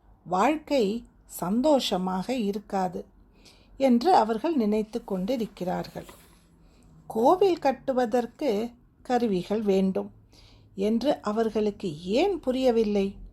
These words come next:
இதை வெறும் கடம்பாறையாலும்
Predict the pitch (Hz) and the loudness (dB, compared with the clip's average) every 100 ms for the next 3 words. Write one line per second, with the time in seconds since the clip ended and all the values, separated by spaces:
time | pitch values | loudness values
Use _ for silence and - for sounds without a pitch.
0 | - - - - - - - 285 269 262 | -20 -20 -20 -20 -20 -20 -8 2 4 2
1 | 220 214 247 349 370 247 330 - - _ | 0 2 4 4 4 2 -2 -8 -20 _
2 | _ _ - 170 269 370 359 330 302 285 | _ _ -4 4 4 4 2 4 6 4
3 | 277 269 262 269 330 220 | 2 2 2 2 -2 -4